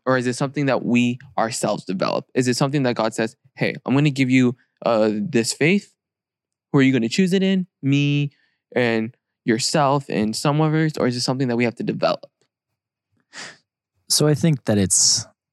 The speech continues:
Speaker 2: uh, not a trick question, but it's a trick question, right? So, uh, I see what you're doing, David. Um, no, so in my opinion,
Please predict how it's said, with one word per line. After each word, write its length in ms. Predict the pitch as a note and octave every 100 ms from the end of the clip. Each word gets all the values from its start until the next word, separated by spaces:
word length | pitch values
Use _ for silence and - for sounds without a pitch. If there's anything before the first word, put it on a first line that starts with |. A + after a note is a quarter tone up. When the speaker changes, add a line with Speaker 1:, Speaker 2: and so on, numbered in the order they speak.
| _ _ _ _
Speaker 2:
uh, 100 | -
not 180 | D3+ D3+
a 60 | G2+
trick 220 | - C#3
question, 420 | - C3 - C3
but 80 | B2
it's 140 | G#2+ G#2+
a 40 |
trick 220 | G2 G#2+
question, 460 | - F#2 - D2 D2+ - -
right? 300 | G2 F#2+ F2+ E3+
So, 600 | - A2+ G#2 G2+ G2+ G2+ - - - -
uh, 60 | G#2
I 120 | G2+
see 160 | A2 -
what 60 | A2+
you're 80 |
doing, 200 | G2 F#2+
David. 300 | F2 F2+ F#2 F#2+ - -
Um, 540 | G#2 G2+ F#2+ F#2 F#2+ - - - - -
no, 220 | B2 A2+
so 680 | G2+ B2+ A#2 A2 G#2+ G#2+ G2+ _ _ _ _ _ _ _ _ _ _ _ _ _ -
in 160 | B2
my 160 | B2 D3+
opinion, 800 | D#3+ - G#2+ F#2+ F#2 G2 -